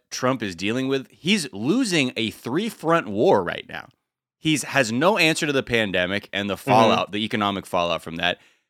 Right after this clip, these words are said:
Speaker 1: Joe Biden is doing nothing and
Speaker 2: Mm-hmm.
Speaker 1: gaining, like, gaining support in polls, especially in, like, swing states,
Speaker 2: Oh,
Speaker 1: by
Speaker 2: really?
Speaker 1: doing nothing.
Speaker 2: Hmm.
Speaker 1: Um,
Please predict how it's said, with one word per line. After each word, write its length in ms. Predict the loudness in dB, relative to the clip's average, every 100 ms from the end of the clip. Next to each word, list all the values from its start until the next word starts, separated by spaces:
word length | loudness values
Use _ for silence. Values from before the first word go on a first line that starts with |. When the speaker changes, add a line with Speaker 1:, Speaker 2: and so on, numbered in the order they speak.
| -8
Speaker 1:
Joe 200 | 4 4
Biden 540 | 6 6 6 4 0 -2 _ _ -2
is 140 | 0
doing 680 | 8 8 8 4 0 -6 0
nothing 640 | 2 2 0 -2 -2 -4 -10 _ _ _ -2
and 200 | 2 4
Speaker 2:
Mm-hmm. 220 | 2 0
Speaker 1:
gaining, 520 | 4 4 4 4 0 -4 _ -2
like, 180 | 0 2
gaining 340 | 0 2 0
support 520 | -2 -6 0 2 2
in 160 | 0 -4
polls, 460 | 0 0 0 -4 -6
especially 400 | -2 2 2 2
in, 80 | 0
like, 220 | 0 -2
swing 380 | -10 -4 -2 -2
states, 540 | -2 -2 -2 -2 -8 -12 _ 2
Speaker 2:
Oh, 60 | 6
Speaker 1:
by 80 | 6
Speaker 2:
really? 60 |
Speaker 1:
doing 480 | 6 4 4 0 2
nothing. 520 | 2 2 -4 -8 -8 -10 -2
Speaker 2:
Hmm. 280 | 0 0 2
Speaker 1:
Um, 420 | 4 4 2